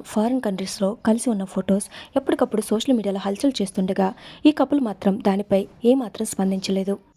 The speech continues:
సడన్‌గా ఎంగేజ్‌మెంట్ అనౌన్స్ చేసి అందరికీ షాక్ ఇచ్చారని చెప్పాలి. నాగ చైతన్య గారు ఈ కొత్త కపుల్తో ఉన్న కొన్ని ఫొటోస్ని షేర్ చేసుకుంటూ, మా ఇంట్లో అడుగుపెట్టబోతున్న శోభిత రాక కోసం ఎంతో సంతోషంగా ఎదురు చూస్తున్నామంటూ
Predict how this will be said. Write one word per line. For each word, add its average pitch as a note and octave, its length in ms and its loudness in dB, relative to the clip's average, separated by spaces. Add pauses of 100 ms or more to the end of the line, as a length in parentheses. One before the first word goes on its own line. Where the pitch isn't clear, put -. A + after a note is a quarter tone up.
(100)
సడన్‌గా C#4 440 4 (140)
ఎంగేజ్‌మెంట్ G#3+ 520 0
అనౌన్స్ G3 260 -2
చేసి G3+ 240 -2 (100)
అందరికీ A3+ 280 0
షాక్ G3+ 260 -2
ఇచ్చారని G3+ 320 2
చెప్పాలి. G3 400 2 (200)
నాగ C4 160 4
చైతన్య B3 360 0
గారు G#3 300 0
ఈ A#3+ 60 2
కొత్త A3 240 0
కపుల్తో G#3+ 440 0
ఉన్న G3 220 0
కొన్ని A#3 260 2
ఫొటోస్ని G3+ 380 0
షేర్ F#3+ 200 -4
చేసుకుంటూ, G3 480 2 (140)
మా C#4 120 12
ఇంట్లో C#4 300 0
అడుగుపెట్టబోతున్న G#3 800 0
శోభిత B3 340 -2
రాక A3 240 -4
కోసం G3+ 300 2 (260)
ఎంతో A3+ 240 4
సంతోషంగా G#3 580 -2
ఎదురు G#3 240 -2
చూస్తున్నామంటూ F#3+ 680 2